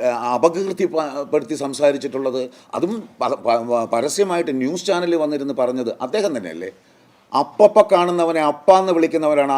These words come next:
അമ്മയിലെ അംഗങ്ങൾ എന്ന് പറഞ്ഞത് അദ്ദേഹമല്ലേ? അമ്മയിലെ അംഗങ്ങളെ ഞാനതിന്, ഞാൻ അപ്പം തന്നെ ഞാൻ ആ, ആ സംഘടനയ്ക്ക് ഈ പറയുന്ന ഫുൾ ഇമെയിലിൽ ഞാൻ മറുപടി കൊടുത്തു. എനിക്ക് വിളിക്കാൻ ഒരു അച്ഛനുണ്ട്, എന്നെ ആ ഗണത്തിൽ കൂട്ടണ്ടാവും.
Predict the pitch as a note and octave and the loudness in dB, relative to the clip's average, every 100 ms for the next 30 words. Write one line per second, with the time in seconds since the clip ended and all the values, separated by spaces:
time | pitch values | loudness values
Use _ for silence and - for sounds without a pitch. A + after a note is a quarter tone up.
0 | C#3+ D#3 E3 D#3+ C#3+ C#3 C#3+ D#3 C#3+ G2 | 0 -2 0 4 2 2 0 0 0 -2
1 | - _ _ _ _ - D#3 G3 A3 F#3+ | -4 _ _ _ _ -2 0 2 2 2
2 | - - _ _ _ D3 D#3+ E3 D3 A#2+ | -2 -18 _ _ _ 2 2 2 0 -2
3 | - _ _ - B2+ G3 E3+ F#2 D2 - | -6 _ _ -8 2 6 6 2 -6 -14
4 | _ _ _ _ _ _ _ _ _ _ | _ _ _ _ _ _ _ _ _ _
5 | _ _ _ _ _ C3+ F3+ G#3 G3+ G3+ | _ _ _ _ _ -2 6 8 8 6
6 | G3+ G3 G3 D#3+ A#3 C4+ B3+ F#3+ G#3+ A3 | 6 8 8 4 2 2 2 2 2 2
7 | B3+ A#3+ A#3 G#3+ G3+ F#3 D#3 E3+ F3 E3+ | 2 2 2 0 0 0 -2 -6 -4 -2
8 | F3 E3 F#3 F3 F3 E3 E3 E3+ E3 E3+ | 0 0 0 0 0 0 0 -2 -2 0
9 | F3+ E3 D#3+ D#3 D3+ D#3+ D3+ C#3+ C3+ C3+ | 2 0 -2 -4 -4 -4 -4 -4 -4 -2
10 | C3 B2+ A#2 G2+ - - - B2 D#3 D#3+ | -4 -4 -6 -10 -10 -18 -6 -2 -2 0
11 | E3 D#3 D3 D#3+ D#3 C3+ B2 - D#3 B2 | 0 0 2 2 4 2 0 -2 -2 -2
12 | F#2 F2+ - A#2+ C#3 C3+ C3 C3 B2+ A#2 | -6 -8 -4 -2 0 -2 -2 -4 -4 -6
13 | A#2 G#2+ D#2 | -6 -6 -6